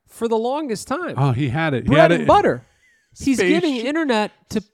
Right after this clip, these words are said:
Speaker 1: to people in the middle of Africa.
Speaker 2: Spaceships.
Speaker 1: Spaceships. Uh,
Speaker 2: Electric
Speaker 1: Tesla.
Speaker 2: cars. Yeah.
Speaker 1: I mean, home run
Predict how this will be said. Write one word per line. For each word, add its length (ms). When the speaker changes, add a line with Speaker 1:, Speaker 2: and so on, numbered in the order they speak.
Speaker 1:
to 100
people 400
in 80
the 80
middle 320
of 100
Africa. 640
Speaker 2:
Spaceships. 800
Speaker 1:
Spaceships. 1200
Uh, 340
Speaker 2:
Electric 460
Speaker 1:
Tesla. 400
Speaker 2:
cars. 320
Yeah. 420
Speaker 1:
I 140
mean, 320
home 580
run 320